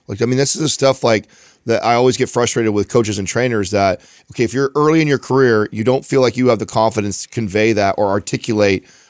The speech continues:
why you want them to do it a certain way. Utilize us as an authority in that situation. That's what I would do if I was the two, two years as a trainer. That's it. And I'm, and I'm, and I'm listening to this podcast of these three knuckleheads that I respect what they do.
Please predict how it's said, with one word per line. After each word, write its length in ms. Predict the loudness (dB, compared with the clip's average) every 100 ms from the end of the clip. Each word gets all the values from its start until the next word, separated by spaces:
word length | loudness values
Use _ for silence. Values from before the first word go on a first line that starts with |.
| _
why 680 | -6 0 2 2 2 -2 -4 -2
you 140 | 0
want 180 | 0 -2
them 100 | -4
to 60 | -2
do 140 | -2
it 40 |
a 20 | 0
certain 300 | -2 -2 0
way. 220 | 0 -2 _ -20 _
Utilize 640 | -6 0 2 2 2 0 0
us 220 | 0 0
as 120 | -4
an 80 | -4
authority 460 | -4 0 2 2 2
in 80 | 0
that 140 | -2
situation. 540 | -4 -2 -2 -2 -4
That's 180 | -4 -2
what 120 | 2
I 100 | 4
would 160 | 4 2
do 100 | -2
if 120 | 0
I 80 | 2
was 160 | 2 -2
the 100 | -2
two, 360 | 0 0 -2 -12 -4
two 160 | 0
years 280 | 2 0 0
as 100 | -2
a 60 | -2
trainer. 500 | 0 0 0 -4 -8 _
That's 220 | -8 0
it. 240 | 4 4 2
And 80 | -4
I'm, 160 | -4 -2
and 120 | 0
I'm, 160 | 0 0
and 160 | -2 -2
I'm 120 | 0
listening 340 | 0 0 -2 -2
to 80 | -2
this 200 | -2 -4 -14 -20 _
podcast 500 | 0 0 2 0 0
of 60 | -4
these 120 | -2
three 200 | -2 0
knuckleheads 560 | -2 -2 0 0 0
that 80 | -2
I 40 | -2
respect 480 | -2 0 -2 -2 -4
what 220 | -4 -2
they 100 | -2
do. 360 | 2 4 4